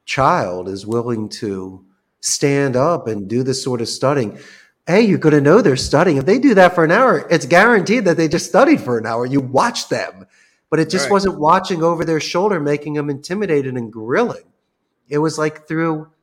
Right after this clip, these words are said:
Speaker 1: play. And I tell you
Speaker 2: Mm-hmm.
Speaker 1: what, if they wanna dress up in character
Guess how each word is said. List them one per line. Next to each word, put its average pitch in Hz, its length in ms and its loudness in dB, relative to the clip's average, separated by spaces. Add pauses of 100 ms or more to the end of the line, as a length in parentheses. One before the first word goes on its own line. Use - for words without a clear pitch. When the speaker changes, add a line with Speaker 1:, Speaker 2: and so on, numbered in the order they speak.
(600)
Speaker 1:
play. 120 720 -4 (520)
And 170 80 -6
I 175 60 -2
tell 233 220 -2
you 226 220 -2
Speaker 2:
Mm-hmm. 208 80 -4
Speaker 1:
what, 208 560 -2 (340)
if 131 100 -6
they 170 160 2
wanna 202 240 2
dress 156 360 0
up 196 180 0
in 147 140 -2
character 180 960 0